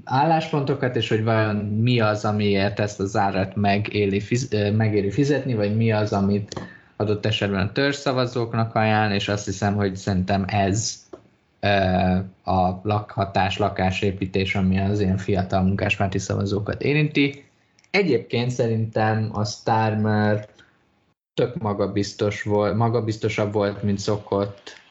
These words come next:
ö, ezen a konferencián. Ö, és még abból is jól jött ki, hogy felszaladt valami tüntető a,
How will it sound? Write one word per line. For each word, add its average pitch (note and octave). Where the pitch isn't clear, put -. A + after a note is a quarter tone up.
ö, G#2
ezen G2
a G2+
konferencián. A2
Ö, G2+
és G#2+
még G#2
abból G#2+
is G2+
jól G2+
jött F#2
ki, G2+
hogy G2
felszaladt G2
valami F#2
tüntető F#2+
a, F#2+